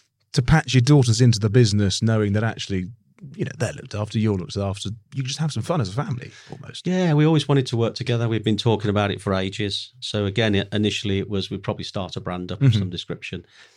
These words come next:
Speaker 2: So this is like getting on a moving target,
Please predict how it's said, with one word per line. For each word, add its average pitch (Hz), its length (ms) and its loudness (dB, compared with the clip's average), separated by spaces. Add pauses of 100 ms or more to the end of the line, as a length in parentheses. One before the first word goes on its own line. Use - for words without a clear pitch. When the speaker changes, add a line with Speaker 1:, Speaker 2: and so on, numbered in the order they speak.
(320)
Speaker 2:
So 110 140 0
this 117 160 2
is 107 100 -2
like 104 180 0
getting 92 180 -2
on 98 100 0
a 95 40 2
moving 95 360 -2
target, 90 520 -4